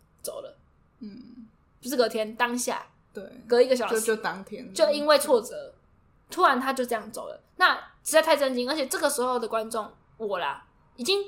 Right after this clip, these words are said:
Speaker 1: 默默对他培养了很多怜悯与同情，就是，然后你看着他越来越努力，越来越想要变好，愿意修这门课，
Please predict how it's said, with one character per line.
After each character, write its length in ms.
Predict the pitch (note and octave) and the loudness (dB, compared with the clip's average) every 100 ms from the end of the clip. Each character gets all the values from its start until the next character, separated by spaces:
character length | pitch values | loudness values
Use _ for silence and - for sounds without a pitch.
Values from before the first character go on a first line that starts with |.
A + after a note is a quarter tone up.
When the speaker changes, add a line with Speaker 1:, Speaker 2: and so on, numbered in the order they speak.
| - | -10
Speaker 1:
默 160 | F4 F#4 | -8 -2
默 180 | F4+ D4 | 2 2
对 140 | D4+ | 2
他 100 | C#4 | -2
培 200 | C#4 A#3 | -2 -2
养 140 | A#3+ | -2
了 100 | G3+ | -4
很 180 | G#3+ G3 | -12 -8
多 300 | G#3+ A3 B3 _ _ _ _ | -6 -6 -6 _ _ _ _
怜 160 | A3 A3+ | 0 0
悯 240 | C4 A3 | 0 -4
与 40 | F3+ | -8
同 240 | G#3+ A3+ | -14 -12
情， 320 | G#3 - F3 - _ _ _ | -10 -10 -14 -20 _ _ _
就 100 | D4+ | -6
是， 480 | - D4 C4+ G3+ - _ _ _ _ _ _ _ _ | -4 -4 -4 -6 -10 _ _ _ _ _ _ _ _
然 120 | C4 | 4
后 80 | F4 | 4
你 60 | C4+ | 4
看 160 | D#4+ | 0
着 80 | C4 | 0
他 200 | C4 B4+ | 2 4
越 100 | D4+ | 6
来 100 | C4 | 6
越 120 | B3 | 6
努 180 | C4 G#3+ | 4 2
力， 160 | G3+ A3 | -8 0
越 100 | A3 | 4
来 80 | A3 | 4
越 180 | A3+ | 2
想 200 | A#3 F#3+ | 0 -4
要 60 | F3+ | -6
变 220 | A3 G3+ | -4 -4
好， 220 | - - | -6 -8
愿 180 | A#3+ C#4+ | -4 -4
意 80 | C4+ | -2
修 220 | B3 A#3 | 0 0
这 80 | A#3 | 0
门 160 | G3 F3+ | -6 -10
课， 380 | A#3 F#3+ - | -8 -8 -8